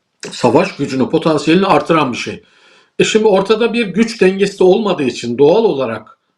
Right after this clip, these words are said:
Ukrayna Rusya karşısında, e, mağlup oldu. Yani veriler şu anda, e, Rusya'nın bir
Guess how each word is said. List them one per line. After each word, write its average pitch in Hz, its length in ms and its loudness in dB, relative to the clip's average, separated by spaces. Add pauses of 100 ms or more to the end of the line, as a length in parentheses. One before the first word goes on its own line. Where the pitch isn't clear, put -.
(160)
Ukrayna 170 560 0
Rusya 202 320 -2
karşısında, 131 800 -4 (520)
e, 135 360 -2
mağlup 160 380 2
oldu. 196 300 -2
Yani 170 400 -2 (240)
veriler 185 600 0
şu 208 100 2
anda, 143 640 -2 (480)
e, 139 60 -8
Rusya'nın 175 1040 0
bir 165 200 2